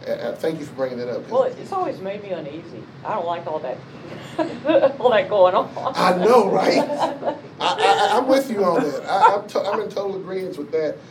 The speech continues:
Speaker 1: Because this, I mean, when I read that the first time, I remember being a kid and I read this, I'm like, the unclean spirits are telling folks who this man is,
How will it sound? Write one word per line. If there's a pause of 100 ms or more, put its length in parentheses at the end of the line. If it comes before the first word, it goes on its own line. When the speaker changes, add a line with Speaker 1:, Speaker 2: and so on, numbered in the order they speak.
(160)
Speaker 1:
Because
this, (320)
I
mean,
when
I
read
that
the
first
time,
I
remember
being
a
kid
and
I
read
this,
I'm
like, (2750)
the
unclean
spirits
are
telling
folks
who
this
man
is,